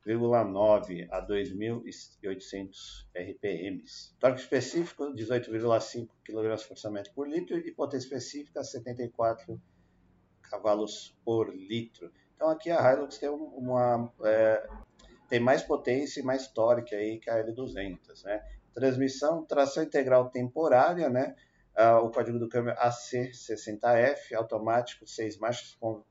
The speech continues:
com conversor de torque. A suspensão independente com braço sobreposto na frente, molas helicoidais.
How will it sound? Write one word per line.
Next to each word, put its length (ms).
com 120
conversor 460
de 120
torque. 360
A 20
suspensão 540
independente 720
com 100
braço 260
sobreposto 460
na 120
frente, 340
molas 280
helicoidais. 600